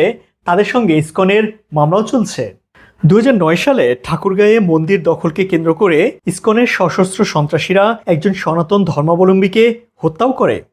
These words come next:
এছাড়া বাংলাদেশের বিভিন্ন সাম্প্রদায়িক সংগঠন তৈরি করে উগ্র হিন্দুত্ববাদের বিস্তৃতি ঘটানো তাদের অন্যতম লক্ষ্য, যেমন জাতীয় হিন্দু মহাজোট, জাগো হিন্দু, বেদান্ত ইত্যাদি। বর্তমান অনলাইন জগতে যে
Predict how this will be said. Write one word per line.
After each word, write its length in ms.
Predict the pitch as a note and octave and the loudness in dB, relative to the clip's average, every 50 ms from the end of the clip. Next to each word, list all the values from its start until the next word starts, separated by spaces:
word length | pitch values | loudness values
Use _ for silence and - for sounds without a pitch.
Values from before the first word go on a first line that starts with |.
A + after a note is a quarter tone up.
| _ _ - | _ _ -2
এছাড়া 360 | G3 F3 D#3 - G3 F#3+ F#3+ F#3 | -2 -2 0 0 0 0 0 0
বাংলাদেশের 440 | E3+ D#3 D3+ D3+ D3+ D3+ - D#3+ | 0 0 0 0 -2 -2 -2 -2
বিভিন্ন 300 | D3+ D3+ D3 D3+ E3+ F#3+ G#3 | 0 0 0 0 2 2 0
সাম্প্রদায়িক 520 | G3+ - - D3+ C#3+ D3+ D#3+ D#3 D#3 D3+ - | 0 0 -2 -4 -2 -2 0 0 0 0 0
সংগঠন 360 | - D3 C3 C#3 - D#3+ D#3 D3+ | -2 -4 -4 -2 0 0 0 2
তৈরি 220 | D#3+ D#3 D3 C#3+ | 2 2 2 2
করে 220 | C#3 E3+ E3+ F#3+ G#3+ A#3 - - _ _ _ _ - | 2 2 2 2 2 0 -2 -6 _ _ _ _ 0
উগ্র 240 | G3+ F#3+ E3+ D#3+ G3+ A3 G#3+ E3+ - | 0 0 2 2 2 2 2 0 0
হিন্দুত্ববাদের 640 | E3+ E3 D#3+ D#3 F#3+ F#3+ G#3 F#3+ G3 F#3+ F#3 G3 F3 | -2 -2 0 -2 -2 -2 0 0 0 0 0 0 -2
বিস্তৃতি 380 | D#3 E3+ D#3 - - F3 G3 | -2 -6 -8 -8 -6 -4 -2
ঘটানো 340 | F#3+ G3+ G#3+ A3 B3 G#3 C#3+ B2+ C3+ | -2 -2 0 0 0 0 0 0 0
তাদের 280 | - D#3 D#3 F3 F3+ G3 G3+ G3 - | 0 0 0 0 0 0 0 0 -2
অন্যতম 320 | G3+ G3 G#3 G3+ F3+ E3 D#3+ | -2 0 0 0 0 -2 0
লক্ষ্য, 360 | D3 B2+ - - - - C#3 A#2 G2+ - _ _ _ - | 0 -2 -2 -2 -4 -6 -6 -6 -8 -10 _ _ _ -4
যেমন 180 | D#3 G3+ C4+ C#4 | 0 0 2 2
জাতীয় 300 | A3 G#3 F3+ F#3 A#3+ A#3+ | 2 2 0 2 2 2
হিন্দু 300 | G#3 E3+ F3 E3+ F3+ G#3 | 2 2 0 0 2 2
মহাজোট, 440 | F3+ F#3+ E3 F3 F3 D#3 F#3 G#3 A3 - - - | 2 2 0 0 0 0 0 0 0 -2 -6 -6
জাগো 320 | C3+ - C#3+ D3 D#3+ E3+ | -4 -2 -2 0 0 0
হিন্দু, 320 | D#3+ D#3+ E3+ E3+ E3 F3+ G3+ A#3 B3 - - _ - | 2 2 2 2 4 2 2 2 0 -6 -14 _ -6
বেদান্ত 460 | C#3+ D3+ D#3 D3+ F3 F3 F3+ F3+ F#3 G3+ G#3 A#3 B3 - _ _ | -2 0 0 2 2 2 2 2 2 2 2 2 0 -2 _ _
ইত্যাদি। 360 | - G#3 G#3 - D3+ B2 A2 E2 - _ _ _ _ - | -4 -4 -2 -2 -4 -4 -4 -8 -12 _ _ _ _ -2
বর্তমান 360 | E3 F#3 F#3 F#3 C4 C#4 B3+ G#3 - - | -2 0 0 0 0 0 0 -2 -2 0
অনলাইন 300 | E3+ E3+ F3 F#3 G3 G3 | 0 2 2 2 2 2
জগতে 320 | A3+ A#3 B3+ B3 - E3 C3+ B2+ | 2 2 2 2 2 2 0 0
যে 140 | C3 D3+ | 0 0